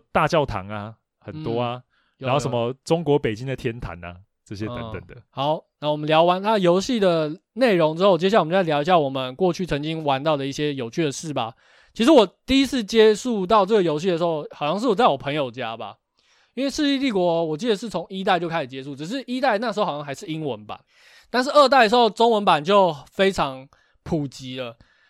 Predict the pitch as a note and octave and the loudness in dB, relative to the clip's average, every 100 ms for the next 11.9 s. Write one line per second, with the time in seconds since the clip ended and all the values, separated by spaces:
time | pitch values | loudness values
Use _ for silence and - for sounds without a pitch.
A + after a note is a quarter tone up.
0 | _ - D#3+ G#3+ C#4+ G#3 B3 A3+ A3+ A#3 | _ -6 -4 0 2 2 4 2 2 -2
1 | A3+ A#3 - _ - E3+ F3 F3+ G#3+ G#3 | -8 -12 -18 _ -6 -2 0 2 2 2
2 | G#3 G#3 G3 F3 D#3+ F#3 F3+ C#3 - F#3 | 0 0 0 0 2 2 2 0 -2 -2
3 | C3+ C3 D#3+ E3 G3+ D3+ F#3 F#3+ C3+ C3+ | -4 -6 -6 -2 -2 -2 -4 -4 -4 -8
4 | D#3+ B2 B2 - B2 - B2 A#2+ - _ | -10 -8 -6 -6 -8 -16 -18 -20 -20 _
5 | _ _ _ - A2 C3+ D#3+ C#3 B2+ C3 | _ _ _ -10 -6 -2 0 0 -2 -2
6 | B2+ A#2+ B2 C3 C3 A2 F#2+ F2+ G2 G#2+ | -2 -2 -4 0 0 -2 -8 -8 -12 -6
7 | D#3 D3 A#2+ G2+ A#2 A2+ B2+ B2 G#2+ G2+ | -2 0 -2 -4 -4 -4 -6 -4 -4 -6
8 | F#2+ G#2 C3 E3+ E3+ C4 C#4+ - _ _ | -14 -12 -4 -2 0 -2 -2 -6 _ _
9 | F#3 C4+ C#4 G#3+ C#4+ B3+ G#3 - G3 C4 | 0 4 4 4 0 0 0 2 6 6
10 | - F#3+ D#3 E3 F#3 E3 C3+ B2+ - F3 | 4 -6 -2 0 2 2 0 -4 2 2
11 | F3 D3+ C3 C#3 A#2 B2+ C#3+ C3+ A#2+ | 2 -2 -4 -6 -10 -12 -12 -10 -12